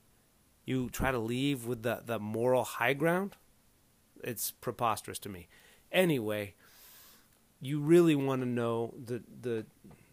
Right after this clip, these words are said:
sixty-four thousand dollar question or the one million dollar question, how did he do? He bombed his fucking balls off. That's it. He bombed his balls off, and comics backstage were like,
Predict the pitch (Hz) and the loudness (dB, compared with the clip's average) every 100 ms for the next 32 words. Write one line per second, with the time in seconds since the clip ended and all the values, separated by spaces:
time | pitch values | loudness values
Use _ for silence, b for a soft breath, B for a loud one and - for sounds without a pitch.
0 | - - - - - - 147 - 131 - | -20 -20 -20 -20 -10 -4 -2 -2 -4 -2
1 | 117 123 117 110 110 110 104 127 127 - | 2 2 2 0 -2 -2 -2 0 0 -2
2 | 123 98 98 - 95 117 110 113 120 123 | -4 -6 -10 -18 -20 -18 -6 -2 0 0
3 | 127 123 127 120 - 123 - 123 120 - | 0 2 2 0 0 -2 -2 -8 -8 -2
4 | 131 127 113 117 120 131 131 b _ 202 | 0 0 -4 -4 0 0 -2 b _ -8
5 | - 214 208 190 - 151 151 135 117 113 | 0 2 2 2 0 2 2 0 -2 2
6 | 117 110 98 82 - - _ _ _ _ | 2 0 -4 -8 -12 -20 _ _ _ _
7 | _ _ _ _ _ _ _ _ _ _ | _ _ _ _ _ _ _ _ _ _
8 | _ _ _ _ _ _ _ _ _ _ | _ _ _ _ _ _ _ _ _ _
9 | _ _ _ _ - - 135 - 185 113 | _ _ _ _ -20 -4 2 4 4 2
10 | 143 117 170 196 170 113 143 151 117 104 | 0 6 8 8 4 2 4 4 2 -2
11 | 131 - b b b b b _ 143 143 | -4 -8 b b b b b _ -2 0
12 | 139 127 b b b - 151 147 143 - | 0 -2 b b b -6 0 0 0 -2
13 | 123 117 135 131 117 113 107 | -2 -2 -2 0 0 -4 -6